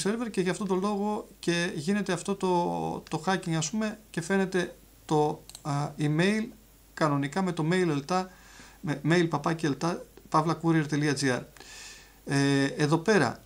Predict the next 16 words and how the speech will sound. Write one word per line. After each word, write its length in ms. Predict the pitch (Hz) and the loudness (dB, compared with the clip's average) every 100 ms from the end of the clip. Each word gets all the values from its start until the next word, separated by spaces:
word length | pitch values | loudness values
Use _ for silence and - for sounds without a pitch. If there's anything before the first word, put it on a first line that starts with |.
| - | -2
αν 260 | 175 233 208 | 2 2 0
δούμε 240 | 240 233 | 0 2
όμως 360 | 190 175 151 - | 2 2 0 2
το 440 | 147 143 135 127 | 2 4 4 4
email 380 | 127 120 131 151 | 2 2 0 0
και 120 | 160 | -4
παρατηρήσουμε 580 | 160 135 143 175 196 202 | -2 -2 2 2 4 2
λιγάκι, 520 | 165 156 139 135 214 - - - - - | 2 0 -2 -4 -6 -8 -18 -20 -20 -10
ε, 80 | 185 190 | -8 -2
γράφει 260 | 185 165 | 0 0
«Υπηρεσίες 400 | 147 151 147 196 | 0 -2 0 0
παράδοσης, 540 | - 143 156 185 240 214 | 0 0 2 0 -4 -4
πρέπει 300 | - 185 190 | 0 0 0
να 80 | 165 | 0
σε 120 | 165 | 0
ενημερώσουμε 800 | 151 151 170 165 165 147 127 | 0 0 0 0 0 0 0